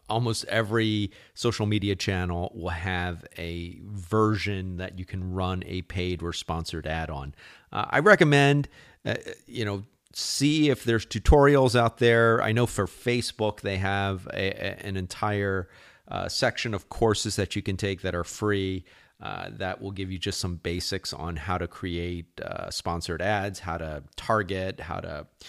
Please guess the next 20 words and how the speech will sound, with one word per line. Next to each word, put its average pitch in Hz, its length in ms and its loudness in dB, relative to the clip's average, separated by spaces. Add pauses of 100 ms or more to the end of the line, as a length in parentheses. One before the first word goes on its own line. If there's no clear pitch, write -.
(260)
uh, 87 220 -6 (100)
make 123 340 0
the 127 80 4
most 113 280 2
use 104 320 2
out 95 160 0
of 87 80 -6
that 87 240 -4
content. 87 480 -8
Again, 107 540 0
you 101 100 -4
don't 107 240 -4
wanna 104 240 -4
just 98 400 -6 (300)
create 101 500 2
a 95 140 -2
billboard 90 800 -2
or 92 160 -4
a 80 40 -6
commercial. 98 800 -6